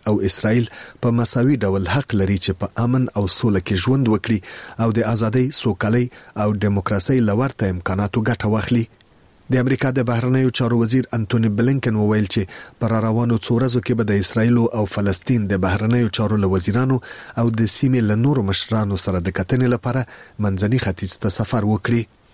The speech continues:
د اسرائیلو امنیتي کابینې پرون پنجشنبه په یوه خوله د دوه اړخیز او بې قید و شرطه اوربند لپاره د منځګړي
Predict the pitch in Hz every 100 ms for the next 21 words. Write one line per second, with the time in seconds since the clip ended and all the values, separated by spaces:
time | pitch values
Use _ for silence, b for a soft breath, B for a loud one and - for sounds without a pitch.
0 | - - - 110 104 - 104 107 110 101
1 | 101 98 95 104 - 95 95 104 98 98
2 | 110 107 - - 95 90 - 98 110 101
3 | - 95 98 117 107 101 98 B B B
4 | 110 110 113 113 110 104 101 135 127 -
5 | 104 95 101 - 98 95 - 127 - 117
6 | 110 101 113 104 92 101 98 B B B
7 | 107 104 104 104 107 123